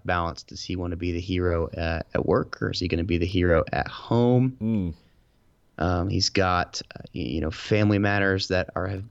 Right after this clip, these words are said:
Speaker 1: built up, and then he's got some more competition at his, uh, company at work. So he's stressing out a little bit <laughs> dealing with that. You got Kevin, who is on his pursuit of Sophie.
Speaker 2: Mm-hmm.
Speaker 1: So they get together, they meet up,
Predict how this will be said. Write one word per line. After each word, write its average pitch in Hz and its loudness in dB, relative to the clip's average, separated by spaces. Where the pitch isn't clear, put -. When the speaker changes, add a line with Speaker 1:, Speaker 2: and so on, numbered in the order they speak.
Speaker 1:
built 101 2
up, 104 0
and 90 -10
then 95 -6
he's 87 -6
got 90 0
some 90 -4
more 85 -6
competition 85 -4
at - -12
his, 73 -6
uh, - -6
company 76 0
at - 0
work. - 2
So - 2
he's 220 4
stressing 165 4
out 123 4
a 113 0
little 113 0
bit 104 -2
<laughs> 117 -6
dealing 127 2
with 101 -4
that. 113 -2
You 110 -10
got 104 -6
Kevin, 156 0
who 117 0
is 98 -2
on 127 0
his 127 2
pursuit 120 2
of 123 0
Sophie. 82 0
Speaker 2:
Mm-hmm. 98 0
Speaker 1:
So 104 2
they 120 2
get 135 2
together, 135 4
they 123 2
meet 135 0
up, 135 -2